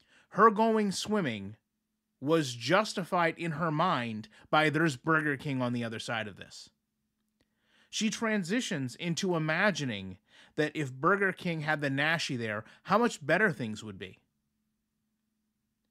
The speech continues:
She complains that the sandwich has no sauce, so she has to use ketchup. She says she wants to swim in the ocean, but she's tired. And then she starts to go on about her favorite meals,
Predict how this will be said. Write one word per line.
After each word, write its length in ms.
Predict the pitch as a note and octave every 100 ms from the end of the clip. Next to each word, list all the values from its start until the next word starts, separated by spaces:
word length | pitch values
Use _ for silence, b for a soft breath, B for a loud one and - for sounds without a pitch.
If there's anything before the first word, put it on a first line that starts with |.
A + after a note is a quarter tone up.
| _
She 180 | - G#3+
complains 720 | A3+ G3+ - F#3+ F#3 G3+ F#3+
that 200 | F3 B2
the 80 | C#3+
sandwich 720 | - F3+ A3+ B2 F#2 - - b b
has 240 | - E3+ E3
no 160 | F#3
sauce, 680 | D#3 - A#3 G3+ - - - _ _ _ _ b b
so 160 | - F#3
she 220 | - A3
has 240 | F#3+ F#3+
to 80 | -
use 220 | F#3 F3
ketchup. 340 | - G#3+ - - _ _ _ _ _ _ _ _ _ _ _ - B B
She 200 | B G#3
says 260 | F#3+ G#3+ F3+
she 140 | G#3+
wants 220 | G3 F#3+ -
to 80 |
swim 300 | F3+ G3 F3+
in 100 | F3
the 120 | E3 -
ocean, 440 | F#3 A3+ - G2+ _ _ _ _ _ _ b b b b
but 100 | B2
she's 180 | C3 -
tired. 520 | - D3+ A#2+ - - _ _ _ _ B B B
And 120 | C#3+
then 120 | F3 A3
she 140 | A#3+
starts 320 | G#3+ G3 F3+
to 100 | -
go 240 | E3+ D#3+ D3
on 160 | D#3+ D#3+
about 240 | C#3+ C3+
her 100 | C3+
favorite 440 | - D3 D3 C#3+
meals, 460 | A#2 G#2 - -